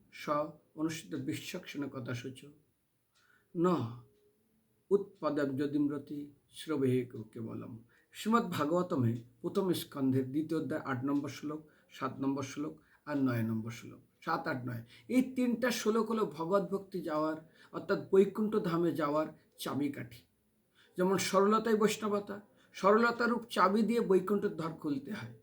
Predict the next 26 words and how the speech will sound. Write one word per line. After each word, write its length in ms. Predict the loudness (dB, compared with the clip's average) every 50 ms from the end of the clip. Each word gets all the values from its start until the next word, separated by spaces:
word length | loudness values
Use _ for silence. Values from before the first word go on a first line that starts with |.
| _ _ -4
বৈষ্ণবের, 460 | -4 -4 -4 -6 -8 -10 -10 -10 -10 -14 -18 _ -20 -20 -10 _
আর 100 | -6 -6 -2 4
কপটতা 520 | 4 6 6 6 4 4 2 0 2 2 2
হলো 200 | 4 2 0 0
বৈষ্ণবতা 580 | 0 -2 -2 -2 -6 -6 -6 -6 -6 -4 -6
নয়। 200 | -4 -4 -6 -8 -12 -16 _ _ _ _ _ _ 6
যেমন 340 | 6 6 8 8 4 2 2
পুতানা, 400 | -2 0 2 2 0 0 -2 -4 -8 _ _ _ _ _ _ _ _ _ _ _ _ _ _ _ _
তারা 160 | 2 2 4
খুব 160 | 4 4 0
সুন্দর 280 | 0 2 2 2 4 4 2 0 -4 -8 -12 _ _ _
সেজে 340 | -18 2 4 6 8 10 10
গুজে 360 | 10 10 8 8 6 4 4
ছিলেন, 300 | 2 0 -2 -2 -4 -6 -10 -18 _ _ _ _ _ _ _ _ _ _ _ _ _ -4
কিন্তু 160 | 2 2 4
ভিতরে 340 | 4 4 2 2 2 0 2
কি 140 | 2 0
ছিলেন? 320 | 0 0 0 0 0 -2 -6 -8 -14 _ _ _ _ _ _ _ _ _
অহো 260 | -4 -2 2 2 2 2
বকিম 340 | 2 0 0 2 0 0
কালকটিম, 720 | 0 0 0 2 2 2 2 2 -2 -4 -2 -2 -2 -2 -2
কালকট 600 | 0 4 4 6 6 4 2 0 -2 0 0 0
স্তনে 500 | 0 -2 -4 -6 -4 -2 0 2 2 2
দুধ 400 | 0 -2 -2 0 0 0 0 2
নিয়ে 220 | 2 2 2 4 2
গেছে, 380 | 2 2 2 0 -2 -2 -6